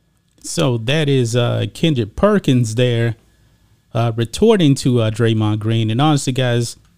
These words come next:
neither one of these guys are gonna do anything. These modern day N B A players are really, really soft. They are all talk, if you ask me. This is why you have guys like Russell Westbrook getting triggered by Skip Bayless again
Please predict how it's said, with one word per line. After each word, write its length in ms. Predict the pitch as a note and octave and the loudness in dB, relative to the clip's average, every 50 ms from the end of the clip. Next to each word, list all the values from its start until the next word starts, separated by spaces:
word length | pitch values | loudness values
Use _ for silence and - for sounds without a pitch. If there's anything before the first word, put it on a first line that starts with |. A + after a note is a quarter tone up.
| _ _ | _ _
neither 200 | - - F3+ C#3+ | 0 2 4 4
one 160 | B2+ B2+ B2 A#2+ | 4 4 2 2
of 60 | A2+ | 0
these 140 | A2 G#2+ G2+ | 0 -2 -2
guys 260 | - A2+ G#2+ G#2+ G#2+ | 0 0 0 0 -2
are 40 | G#2 | -2
gonna 140 | G#2+ G#2 G#2 | -2 -2 -2
do 160 | G2+ G#2 G2+ | -2 -2 -2
anything. 440 | F#2 F#2+ G2 F#2+ - G#2 F#2+ F#2+ F#2+ - _ _ _ _ _ _ _ _ | -2 -4 -6 -6 -6 -6 -6 -6 -10 -14 _ _ _ _ _ _ _ _
These 160 | - A#3 G#3+ | 2 4 4
modern 300 | E3 D#3 D3 D3+ C#3+ C3 | 6 6 6 6 6 4
day 220 | B2 C3 B2+ B2 A#2+ | 4 4 4 4 2
N 80 | B2 | 2
B 140 | A#2 A2+ A2+ | 2 0 0
A 80 | A2 G#2+ | -2 -2
players 400 | - - B2 A2 G#2+ G#2+ G2+ G2+ | -2 -2 0 0 0 -2 -4 -4
are 80 | F#2+ | -6
really, 340 | F#2 F#2+ A#2 A#2+ A#2 A2+ A2 | -4 -4 -2 -2 -2 -2 -2
really 220 | G#2 G#2+ G#2 G#2 | 0 0 -2 -2
soft. 420 | G2+ - - G#2 G2 G2+ G2+ G2+ - | -2 -2 -2 -2 -2 -2 -2 -2 -2
They 160 | - A#2+ B2+ | 0 0 2
are 280 | B2 B2 B2 A#2+ A#2 - - | 2 2 2 2 0 0 -2
all 220 | A#2+ A2+ G#2+ G#2+ | -2 0 0 -2
talk, 420 | G#2 - B2 A2 G2+ G2+ G#2+ - - _ _ _ _ _ _ _ | -2 0 0 0 0 0 -2 -6 -10 _ _ _ _ _ _ _
if 160 | - G#2+ - | -6 -6 -4
you 140 | - A2 A2 | -2 -2 -2
ask 300 | G#2 G2+ G2 F#2 - - | -2 -2 -4 -4 -6 -6
me. 140 | A2+ A2 G#2+ | -4 -4 -2
This 240 | G2+ A#2 B2+ - - | -2 -2 -2 -2 -2
is 140 | C3 A2 - | -4 -2 -2
why 320 | A#2+ A#2 A2+ A2+ A2+ A2 - _ _ _ _ _ _ _ _ _ | -2 0 0 0 -2 -4 -6 _ _ _ _ _ _ _ _ _
you 100 | A2 G#2+ | -4 -4
have 120 | A#2 A#2 | -2 0
guys 260 | A#2 A#2 A2 A2+ G#2+ | 0 0 2 2 0
like 140 | A2 G#2+ G#2+ | 0 -2 -2
Russell 320 | G#2 A2 A#2 A#2 - - D3 | 0 0 -2 0 -2 -2 0
Westbrook 520 | C#3 B2 A2 - - - - B2 A2 G#2 | 0 0 0 -2 -4 -4 -4 -2 -2 -2
getting 240 | G#2 A#2+ A#2 A2+ G#2+ | -2 -2 -2 -2 -2
triggered 420 | - - - - B2+ A#2+ B2+ A#2+ | -4 -4 -2 -2 0 0 0 0
by 160 | A2+ A2 A2 G#2+ | 0 0 0 -2
Skip 340 | - - - D#3+ C#3 G#2+ | -2 -2 -2 -2 -2 0
Bayless 400 | A2+ B2 A#2+ A#2+ A2 G#2+ G#2 - | 0 0 0 0 0 -2 -4 -6
again 420 | - G#2+ G#2+ G#2+ G#2+ A2 A2 A2+ | -6 -4 -2 -2 -2 -2 -2 -4